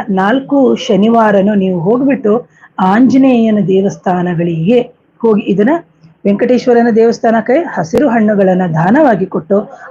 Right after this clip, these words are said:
ಆ ನಂತರದಲ್ಲಿ ನೀವೇನ್ ಮಾಡ್ಬೇಕು ಅಂತಂದ್ರೆ ಆಂಜನೇಯನ ದೇವಸ್ಥಾನಕ್ಕೆ ಹೋಗಿ ಬರೋದ್ರಿಂದ ಖಂಡಿತ ನಿಮಗೆ ಶುಭವೇ ಉಂಟಾಗುತ್ತೆ ಅಂತ ಹೇಳ್ತೀನಿ.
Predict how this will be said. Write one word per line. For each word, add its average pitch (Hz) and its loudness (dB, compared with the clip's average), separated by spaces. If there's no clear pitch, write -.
ಆ 190 0
ನಂತರದಲ್ಲಿ 214 0
ನೀವೇನ್ 214 2
ಮಾಡ್ಬೇಕು 190 0
ಅಂತಂದ್ರೆ 226 0
ಆಂಜನೇಯನ 226 2
ದೇವಸ್ಥಾನಕ್ಕೆ 196 -2
ಹೋಗಿ 196 2
ಬರೋದ್ರಿಂದ 208 0
ಖಂಡಿತ 196 -2
ನಿಮಗೆ 185 -2
ಶುಭವೇ 185 0
ಉಂಟಾಗುತ್ತೆ 180 -4
ಅಂತ 165 -8
ಹೇಳ್ತೀನಿ. 180 -8